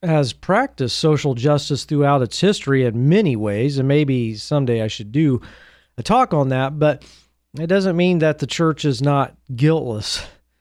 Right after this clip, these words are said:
when it comes to causing injustices in the world. As we know, priests with children and, uh, many other injustices that have, have been guilty.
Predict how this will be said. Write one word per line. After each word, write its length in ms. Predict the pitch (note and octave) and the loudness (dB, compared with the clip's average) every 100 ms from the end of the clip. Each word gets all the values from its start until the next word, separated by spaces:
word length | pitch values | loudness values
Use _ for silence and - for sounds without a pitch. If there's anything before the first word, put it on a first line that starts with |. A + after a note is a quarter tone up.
| _ - | _ -4
when 140 | D3 | 0
it 120 | C#3 - | 0 0
comes 320 | D3+ C#3+ - | 0 0 -2
to 160 | D3 | -6
causing 600 | B2 - A#3 A#3+ C3 A#2+ A2+ | -6 -4 0 0 0 -2 -2
injustices 760 | A2 A#2 A#2 - B2 C3+ B2 | -4 -2 -2 -4 -6 -6 -4
in 120 | C3 | -4
the 60 | B2 | -2
world. 340 | B2 B2+ B2 - _ _ _ - | -2 -2 -4 -8 _ _ _ -6
As 160 | D4+ | -2
we 140 | F3 C3 | 0 -2
know, 320 | A2 C#3 C#3+ - | -2 -4 -6 -4
priests 420 | D3+ D3 C#3+ D3 | 0 0 0 -2
with 360 | C3+ A#2+ _ - | -2 -2 _ -6
children 640 | - E3 D#3 D#3 D#3 C#3+ _ _ - _ - | 0 2 2 2 0 -2 _ _ -20 _ -6
and, 500 | C#3+ C#3 C#3 C3+ B2+ | -2 0 0 0 -2
uh, 140 | B2+ B2+ | -2 0
many 280 | G3+ D#3+ C3 | 0 2 2
other 220 | A2 G#2 | 0 -4
injustices 800 | G2+ G2+ G2+ - A2 B2+ A#2 A2 | -8 -8 -10 -10 -10 -8 -8 -6
that 300 | A#2+ A#2 - | -6 -6 -4
have, 260 | C3+ B2 | -4 -4
have 300 | - C3+ B2 | -6 -6 -2
been 200 | C#3+ E3 | 0 0
guilty. 560 | B2+ F#3 A#3+ - C#3 | 2 2 2 0 -2